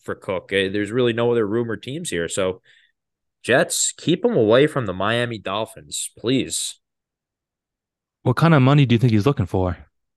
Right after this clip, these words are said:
Speaker 2: 'Cause,
Speaker 1: Well,
Speaker 2: like
Speaker 1: it was, it was reported, though, he was looking for, like, ten mil a year or something like that. A substantial contract.
Speaker 2: Yeah. I don't see Joe Douglas doing a contract like that. That,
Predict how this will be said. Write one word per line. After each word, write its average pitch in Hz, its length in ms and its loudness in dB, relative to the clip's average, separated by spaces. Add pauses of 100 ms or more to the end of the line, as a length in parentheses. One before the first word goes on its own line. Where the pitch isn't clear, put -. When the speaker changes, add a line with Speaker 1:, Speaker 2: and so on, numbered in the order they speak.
(180)
Speaker 2:
'Cause, 120 120 2
Speaker 1:
Well, 139 100 8
Speaker 2:
like 131 80 6
Speaker 1:
it 139 40 6
was, - 180 2 (480)
it 170 100 -6
was 226 200 2
reported, 190 500 -2
though, 127 160 2
he 123 60 -2
was 117 100 -6
looking 135 180 -6
for, 120 80 -10
like, 107 160 -4
ten 131 220 -6
mil 127 160 0
a - 20 2
year 113 340 0 (300)
or 92 60 -14
something 104 340 -10
like 101 220 -6
that. 101 320 -2 (320)
A 117 60 -6
substantial 156 460 -2
contract. 95 520 -2
Speaker 2:
Yeah. 87 220 -6 (600)
I 110 120 0
don't 156 160 6
see 151 160 4
Joe 131 140 6
Douglas 117 500 4 (280)
doing 120 300 6
a 110 80 4
contract 110 560 0
like 90 140 -6
that. 95 100 -2
That, 92 240 -4